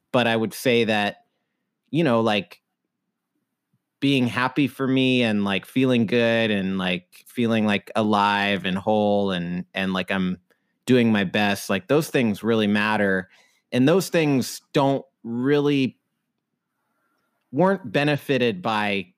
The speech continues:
kind of, like, being a millionaire or, like, trying to, like, have all this money and everything. And so,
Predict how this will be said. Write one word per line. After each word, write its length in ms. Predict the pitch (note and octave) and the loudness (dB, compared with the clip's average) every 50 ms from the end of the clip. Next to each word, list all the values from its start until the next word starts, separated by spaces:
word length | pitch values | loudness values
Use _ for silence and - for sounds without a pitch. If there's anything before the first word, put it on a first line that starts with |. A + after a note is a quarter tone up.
| _ _ - | _ _ -12
kind 200 | - - B2 A2+ | -8 -6 -4 -4
of, 100 | G2 - - _ _ _ | -6 -8 -12 _ _ _
like, 320 | G#2+ G2 F#2 - - - _ _ _ _ | -8 -8 -8 -10 -14 -20 _ _ _ _
being 280 | - A#2+ A#2 A2+ G#2+ G#2 | -4 -2 -2 0 0 0
a 60 | G2 | 0
millionaire 720 | G2+ G2+ G2+ G2 G2 G2 G2 G2 G2 F#2+ G2 F#2+ F#2 F#2+ | 0 0 0 0 0 0 0 0 2 2 2 2 2 0
or, 40 | F#2+ | 0
like, 260 | F#2 F#2 F2+ F2+ F2 | 0 -2 -2 -4 -4
trying 260 | - - A2 G#2 G2+ F#2+ | -4 -2 -2 0 0 0
to, 80 | F#2+ | 0
like, 340 | F#2 F#2 E2+ E2 - - - _ _ | 0 0 -2 -2 -6 -12 -20 _ _
have 240 | - - G#2 G2+ F2+ | -4 -2 0 0 0
all 140 | F#2+ F#2 F#2+ | 0 0 -2
this 200 | F#2+ F#2 F#2 - | -2 -4 -4 -4
money 300 | G#2 G2 F#2+ F#2 F2+ F#2 | -4 -2 0 0 0 0
and 100 | F2+ F2+ | 0 0
everything. 640 | F#2 F#2 F#2 F#2 F2+ - - F#2 F2 F2 E2 E2+ F2 - - - - - - - _ _ _ _ | 0 -2 -2 -4 -4 -2 -2 -2 -2 -2 -2 -6 -8 -10 -14 -20 -20 -20 -20 -20 _ _ _ _
And 180 | - A2+ A#2+ A#2+ | 0 0 0 2
so, 600 | - - C#3+ C3+ C3 B2+ B2 B2 B2 A2+ - - | 2 2 2 4 4 4 2 2 0 -2 -4 -8